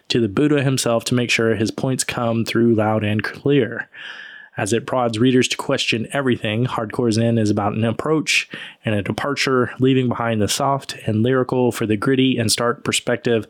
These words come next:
of a new generation. How's that sound? It's, it really is. It's a really good book and gives some really helpful tips about meditation. And Brad's just,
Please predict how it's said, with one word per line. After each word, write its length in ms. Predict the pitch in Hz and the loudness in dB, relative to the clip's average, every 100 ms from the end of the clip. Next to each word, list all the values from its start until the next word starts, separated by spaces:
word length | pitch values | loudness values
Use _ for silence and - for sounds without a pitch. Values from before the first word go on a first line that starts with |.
| - | -6
of 140 | 110 | -2
a 20 | |
new 160 | 113 120 | 2 2
generation. 680 | 113 107 113 110 - 101 95 _ _ - - _ - | 2 2 2 2 -2 -4 -8 _ _ -20 -20 _ -8
How's 300 | - 165 135 | -2 0 0
that 200 | 160 170 | -2 -2
sound? 480 | 120 104 104 101 - | -2 0 -2 -4 -2
It's, 360 | 139 135 - - | -2 -2 -4 -2
it 160 | 156 156 | -2 2
really 340 | 151 165 147 | 2 2 2
is. 280 | 139 117 - | 2 2 0
It's 240 | 123 117 | 0 0
a 100 | 123 | 0
really 320 | 117 123 131 120 | 2 4 4 4
good 160 | 123 | 2
book 400 | 107 107 107 - - | 0 -2 -4 -8 -6
and 480 | 120 113 113 117 - | -2 0 0 -2 -2
gives 200 | 147 127 | -2 0
some 260 | 139 127 131 | 0 2 2
really 400 | 143 139 127 117 | 4 4 4 2
helpful 400 | 131 - 123 - | -2 -6 -4 -4
tips 340 | 117 127 113 - | -2 -2 -2 0
about 380 | 120 117 107 117 | 0 0 0 0
meditation. 800 | 113 104 - 107 - 110 107 - _ _ - | 0 -2 -2 -2 -2 -2 -2 -6 _ _ -4
And 160 | 127 113 | -2 0
Brad's 320 | 120 113 - | 0 0 -2
just, 360 | - 104 - | -2 -2 -4